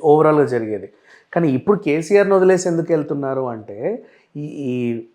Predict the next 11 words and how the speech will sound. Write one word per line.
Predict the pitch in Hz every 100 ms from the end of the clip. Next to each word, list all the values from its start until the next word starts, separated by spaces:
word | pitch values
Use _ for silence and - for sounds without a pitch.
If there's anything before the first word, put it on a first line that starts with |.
| _ -
వాళ్ళు | 127 139 143
ఇచ్చిన | - 196
హామీలు | 175 147 156 202 190
నెరవేర్చుకోవడానికి | 151 165 190 185 196 170 139 -
కాదు, | 117 104 - _ _ _ _ _ _ _ _ _ -
ఈయనని | 151 196 226 214
వదిలించుకోవడానికి. | 196 214 208 - 165 123 110 107 107
అది | 131 175
నాకు | 190 165
అర్థం | 160 175 208
కావట్లా. | 170 127 - 208